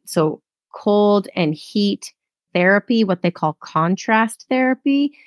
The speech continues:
is, is something that's a little harder to access. You can go to these studios, these health studios where they have that available. Um, you can do cold showers on your own. You can do hot yoga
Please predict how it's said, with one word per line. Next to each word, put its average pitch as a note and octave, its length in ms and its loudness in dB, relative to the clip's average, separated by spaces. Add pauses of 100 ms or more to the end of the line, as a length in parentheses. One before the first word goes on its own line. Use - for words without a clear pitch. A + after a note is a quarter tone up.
(240)
is, E3+ 340 0 (100)
is E3+ 220 0
something F3+ 540 0
that's D#3 200 -2
a E3+ 60 -4
little G#3 260 0
harder A3 320 2
to F#3 160 -2
access. A3+ 540 0
You F3 80 -4
can F3 340 -4 (120)
go F3+ 180 0
to F#3 80 0
these F3 240 -2
studios, A#3+ 800 0
these F3+ 160 -2
health F3+ 240 0
studios F#3 520 -4
where E3+ 100 -2
they D#3+ 180 -6
have E3 220 0
that E3 140 -2
available. E3 600 -4 (440)
Um, D#3 480 0
you F3 160 -4
can F3+ 160 -2
do F3 160 -2
cold D#3+ 360 -4
showers F#3+ 920 0
on D#3 180 -2
your D3+ 220 -6
own. A3 400 2
You F3+ 80 0
can D#3+ 200 -4
do D#3 140 -6
hot - 340 -8
yoga G#3+ 720 0